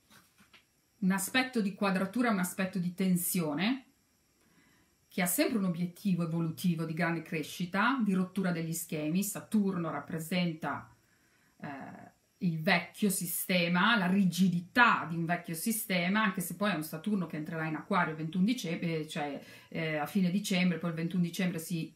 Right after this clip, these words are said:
congiunge con Giove, proprio nel giorno del solstizio in Acquario, e quindi è già un Saturno che in Acquario si trova comunque a suo agio, eh, però è comunque un sistema, ma che si accorda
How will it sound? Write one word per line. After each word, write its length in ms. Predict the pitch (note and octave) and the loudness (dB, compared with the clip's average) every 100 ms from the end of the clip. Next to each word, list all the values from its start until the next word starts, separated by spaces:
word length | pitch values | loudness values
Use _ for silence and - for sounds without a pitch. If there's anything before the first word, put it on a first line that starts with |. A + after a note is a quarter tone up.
| - | -12
congiunge 540 | - F#3 F3 F3+ F3 E3+ | 0 4 4 4 2 0
con 180 | F3 | 2
Giove, 600 | E3+ E3+ D#3 D#3+ A#3+ - - _ _ | 2 4 2 2 2 0 -8 _ _
proprio 260 | - F3+ F3 | -4 0 0
nel 100 | E3+ | 0
giorno 180 | F#3 F#3 | 0 0
del 100 | D#3+ | -2
solstizio 600 | - A3 - F#3 F#3 A3 | -2 -2 0 -2 0 2
in 100 | G3 | 2
Acquario, 680 | D#3+ G3 D3 D#3 G#3 D4+ - - - - _ | 0 0 0 2 0 0 -4 -16 -20 -20 _
e 140 | - F#3 | -4 0
quindi 400 | G3 G#3+ A3 - | 6 6 6 2
è 140 | F3+ | 0
già 160 | E3+ G#3 | 2 2
un 100 | A3 | 2
Saturno 840 | F#3+ F3+ G#3+ A3+ A#3 B3 - - _ | 0 2 2 4 4 4 0 -12 _
che 140 | - B3 | 0 4
in 80 | A3 | 4
Acquario 300 | A#3 A#4 C4+ | 4 2 2
si 160 | A3+ | 2
trova 240 | G#3 G3+ G3 | 2 0 2
comunque 260 | D4 D#4 | 2 2
a 60 | G3 | -2
suo 160 | F3+ | -2
agio, 320 | B2 - - F3 | -4 -4 -4 0
eh, 200 | B3 B3 - _ | 0 0 -10 _
però 320 | C#4+ C#4 C#4 F#4+ - - _ _ _ _ _ _ _ - _ _ | 2 4 6 4 0 -12 _ _ _ _ _ _ _ -20 _ _
è 500 | G#3 - D#4 - - | 2 4 4 2 -6
comunque 680 | - D4+ F#4 A4+ D#4 A3 - _ A#3+ | -4 -2 -2 0 0 0 -4 _ 6
un 120 | C4 | 6
sistema, 840 | B3+ G#3+ G#3+ - G#3 G3+ G#3 C4+ G4+ | 6 2 0 0 2 4 4 2 4
ma 380 | C4+ D4+ E4 - | 6 6 4 -2
che 100 | E4 | -4
si 160 | D#4+ G4 | -2 -2
accorda 840 | G4 - G#3+ G#3 G#3 C4 C#4+ | -2 0 4 4 4 4 4